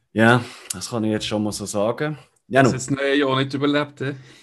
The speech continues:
Speaker 1: <laughs> Nein, nein, nein, nein. Das ist kein guter Start ins neue Jahr. Wir müssen noch schauen, vielleicht, pff, ist ja, kann man sich noch nicht vorstellen. Ja, nu, zum Glück habe ich immer noch ein zweites <laughs> Mikrofon bereit.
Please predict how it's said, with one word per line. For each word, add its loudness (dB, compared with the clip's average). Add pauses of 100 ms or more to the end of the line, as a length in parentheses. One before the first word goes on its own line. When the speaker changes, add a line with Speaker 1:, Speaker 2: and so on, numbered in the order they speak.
(260)
Speaker 1:
<laughs> -6
Nein, 6
nein, 2
nein, -4
nein. -8
Das -10
ist -10
kein -2
guter -2
Start -2
ins -12
neue -2
Jahr. -6 (340)
Wir -4
müssen -2
noch -4
schauen, -2
vielleicht, -14
pff, -20
ist -16
ja, -10
kann -10 (720)
man -14
sich -14
noch -10
nicht -10
vorstellen. -8 (800)
Ja, 8
nu, 6
zum -4
Glück 2
habe 6
ich -8 (160)
immer 6
noch 4
ein 8
zweites 2
<laughs> -8
Mikrofon -2
bereit. -8